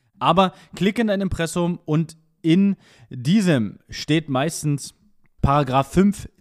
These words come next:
T M G, das heißt, das Impressum erstellt nach Paragraph fünf T M G und hier ist eine ganz einfache Änderung, denn das Gesetz ist nicht mehr das Telemediengesetz, sondern das Ganze nennt sich jetzt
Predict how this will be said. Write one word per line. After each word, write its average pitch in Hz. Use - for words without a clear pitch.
T 170
M 151
G, 160
das 120
heißt, 151
das 127
Impressum 160
erstellt 135
nach -
Paragraph 107
fünf 175
T 135
M 127
G 151
und 131
hier 147
ist 131
eine 123
ganz 143
einfache 156
Änderung, 147
denn 123
das 127
Gesetz 123
ist -
nicht 131
mehr 123
das 110
Telemediengesetz, 147
sondern 143
das 113
Ganze 127
nennt 120
sich 113
jetzt 117